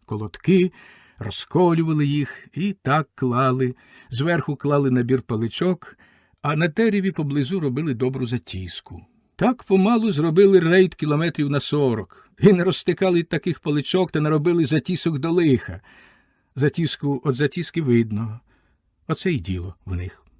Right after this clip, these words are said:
Так і не огледілись, коли минув місяць, надійшла уже справжня осінь з прозорим небом, з ранішніми морозами, з інеєм на травах,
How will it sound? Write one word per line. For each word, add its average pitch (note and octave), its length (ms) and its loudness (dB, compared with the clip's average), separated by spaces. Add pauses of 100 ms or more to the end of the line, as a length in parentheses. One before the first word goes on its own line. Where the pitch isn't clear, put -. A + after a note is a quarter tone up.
(1400)
Так - 600 0 (300)
і G#3 100 4
не F#3 140 2
огледілись, G3 760 2
коли F#3 220 0
минув F3 380 0
місяць, D3+ 640 -2 (160)
надійшла B2 540 -4
уже B2 220 -2
справжня A2+ 760 -2
осінь D3+ 680 -2 (500)
з - 100 -16
прозорим G#2 600 -4
небом, C3 520 -4 (360)
з G2+ 100 -6
ранішніми A#2+ 600 0
морозами, A#2+ 680 -4
з - 180 -8
інеєм D3 600 0
на C#3 80 -2
травах, C3+ 600 -4